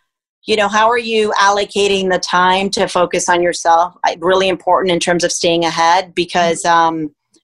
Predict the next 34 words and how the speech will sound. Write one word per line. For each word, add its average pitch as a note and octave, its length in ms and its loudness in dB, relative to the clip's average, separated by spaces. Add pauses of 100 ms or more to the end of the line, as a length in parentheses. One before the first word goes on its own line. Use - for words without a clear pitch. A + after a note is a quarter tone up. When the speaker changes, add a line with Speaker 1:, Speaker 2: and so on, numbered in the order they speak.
Speaker 1:
you G3 80 0
know, G3 100 0
we F3+ 100 0
just F3+ 200 -4
talked F3+ 240 0
about F3 220 0
people F3 280 -2
being, F3 560 0
you F3 180 -2
know, F3 80 2
your E3+ 200 0
biggest F3 320 0
asset, F3+ 560 0 (100)
and, E3+ 280 0
Speaker 2:
Mm-hmm. E3+ 120 2
Speaker 1:
um, E3 480 0 (540)
we G#3 200 0
are G3 180 0
each G3+ 340 -2 (160)
our F#3+ 120 2
biggest F3+ 340 -2
asset. F#3 460 0
So F3+ 80 0
we F3+ 100 -2
need G3 140 0
to G3 120 0
really F#3+ 300 0
take F#3 220 -4
care F3+ 120 0
of E3+ 100 -2
ourselves D#3+ 580 0 (240)
in G3+ 100 0
Speaker 2:
Mm-hmm. F#3+ 140 2
Speaker 1:
terms F#3+ 300 0